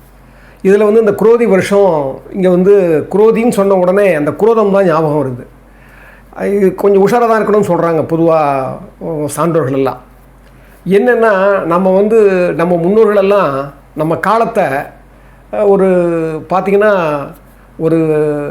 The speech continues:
ஆறு பருவமாக பிரிச்சாங்க. இப்போ சித்திரை பிறக்குது, சித்திரை, வைகாசி, இளவேநீர் காலம், ஒரு பூக்களெல்லாம் புஷ்பிக்கிற காலம்.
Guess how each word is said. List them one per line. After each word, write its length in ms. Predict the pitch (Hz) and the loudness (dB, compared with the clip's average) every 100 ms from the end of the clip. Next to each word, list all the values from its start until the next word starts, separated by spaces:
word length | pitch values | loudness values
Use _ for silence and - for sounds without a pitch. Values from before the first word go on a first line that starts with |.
| 147 | -10
ஆறு 420 | - 170 214 214 214 | -4 0 2 2 0
பருவமாக 600 | 190 247 233 220 208 170 | 0 0 0 0 -2 -4
பிரிச்சாங்க. 400 | 156 156 131 - - - - - - - | -4 -6 -6 -10 -18 -20 -20 -20 -20 -10
இப்போ 120 | - | -8
சித்திரை 320 | 117 196 214 | -4 0 0
பிறக்குது, 480 | 185 170 160 135 160 - | 0 -2 -2 -4 -4 -8
சித்திரை, 420 | - 208 220 214 202 | -6 -4 0 2 2
வைகாசி, 580 | 185 180 170 - 196 202 - - - | 2 0 -2 -2 -4 -6 -14 -14 -4
இளவேநீர் 600 | 165 185 190 180 175 - | 0 0 0 0 -2 -4
காலம், 380 | 120 117 113 98 - - - | -6 -6 -8 -14 -20 -20 -14
ஒரு 260 | 220 226 - - - - | -6 -6 -6 -14 -18 -8
பூக்களெல்லாம் 580 | 214 202 175 160 185 214 - - - | -6 -2 0 0 -2 -4 -12 -14 -4
புஷ்பிக்கிற 400 | 226 262 202 160 | -4 -2 -4 -4
காலம். 400 | 113 117 117 | -4 -6 -8